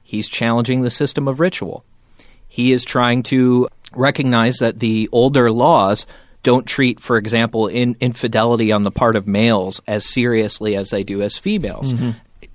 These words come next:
Speaker 1: These, these are really interesting insights to see how these traditions develop. In order to be able to really appreciate them and see the richness of this tradition,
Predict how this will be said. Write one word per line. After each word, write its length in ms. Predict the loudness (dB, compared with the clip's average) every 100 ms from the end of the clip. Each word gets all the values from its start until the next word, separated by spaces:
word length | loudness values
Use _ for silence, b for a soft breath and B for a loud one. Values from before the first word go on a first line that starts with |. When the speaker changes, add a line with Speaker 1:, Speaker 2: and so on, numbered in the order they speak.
| -20 -10
Speaker 1:
These, 400 | 2 2 2 0
these 240 | -2 0 2
are 120 | 2
really 400 | 4 4 4 2
interesting 640 | 2 0 2 -2 0 -2
insights 840 | 0 0 0 0 -2 -2 -8 -8 -10 _ -10
to 100 | -6
see 360 | -4 0 0
how 260 | 2 2 2
these 260 | 0 -2 -2
traditions 680 | -4 -2 -2 0 0 -2
develop. 580 | -4 -4 -2 -2 -4 -10 b b b b
In 140 | 2
order 240 | 4 4
to 80 | 0
be 160 | 2 4
able 240 | 4 2 -2
to 120 | -2
really 300 | 0 2 2
appreciate 760 | 0 -2 -2 0 -2 -2 -4
them 340 | -8 -8 -8 -10
and 140 | -4 -4
see 300 | -4 0 2
the 120 | 2
richness 480 | 0 -2 -4 -6 -4
of 160 | -6 -4
this 180 | -6
tradition, 600 | -6 -6 -4 -4 -6 -10